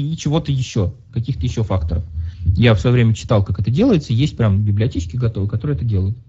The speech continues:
Вот. Но там текущее время с точностью до микросекунд, по-моему. Так что взломать вот с этой стороны нереально.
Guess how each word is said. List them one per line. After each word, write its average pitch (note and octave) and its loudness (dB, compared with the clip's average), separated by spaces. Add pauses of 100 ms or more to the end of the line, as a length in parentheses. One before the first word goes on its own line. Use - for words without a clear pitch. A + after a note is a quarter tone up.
(760)
Вот. B2+ 4
Но D#3 6
там E3 4
текущее F3 2
время G3+ 6
с - -2
точностью F3+ -2
до D3 4
микросекунд, B2+ 0
по-моему. F#2 0
Так F#2+ -2
что F#2 -2
взломать G#2 2
вот G#2+ -2
с - -12
этой C#3 0
стороны A2+ 2 (260)
нереально. G2+ 2